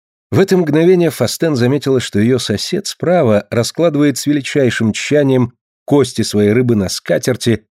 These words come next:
рядом с тарелкой. От такого открытия лицо её по-детски надулось, словно у маленькой девочки, которую поймали с пустой коробкой из-под конфет.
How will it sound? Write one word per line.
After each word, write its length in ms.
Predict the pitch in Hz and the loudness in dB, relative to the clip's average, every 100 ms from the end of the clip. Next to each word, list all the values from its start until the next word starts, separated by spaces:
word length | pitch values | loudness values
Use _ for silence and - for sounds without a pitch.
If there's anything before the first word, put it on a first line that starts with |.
| - | -6
рядом 380 | 92 127 117 110 | 0 0 0 -4
с 100 | - | -2
тарелкой. 600 | 107 95 107 - - _ _ _ _ _ _ _ _ | -2 -2 -4 -14 -20 _ _ _ _ _ _ _ _
От 140 | 98 | -6
такого 360 | - 101 117 110 | -4 -4 0 0
открытия 540 | 98 - 101 123 151 | -2 -2 -2 -2 0
лицо 340 | 147 123 - 123 | 0 0 0 0
её 200 | 131 131 | 2 0
по-детски 560 | 127 98 113 127 - | -2 -2 -2 -4 -6
надулось, 480 | 131 127 135 156 131 | -6 -4 -4 -2 -2
словно 320 | - 131 127 | 0 0 0
у 120 | 127 120 | -2 -2
маленькой 460 | 123 151 147 - | 0 -2 -6 -8
девочки, 720 | 151 160 135 90 - 104 87 _ _ _ | -4 0 2 0 -4 -4 -4 _ _ _
которую 340 | - 110 110 110 | -6 -2 0 0
поймали 380 | 101 101 131 117 | 0 0 2 0
с 100 | - | -4
пустой 380 | 104 - 127 | -8 -2 -2
коробкой 460 | 117 98 110 - 113 | 0 -2 -2 -2 -4
из-под 360 | - 117 98 - | -4 -8 -8 -4
конфет. 540 | 104 95 - - - | -4 -4 -10 -14 -18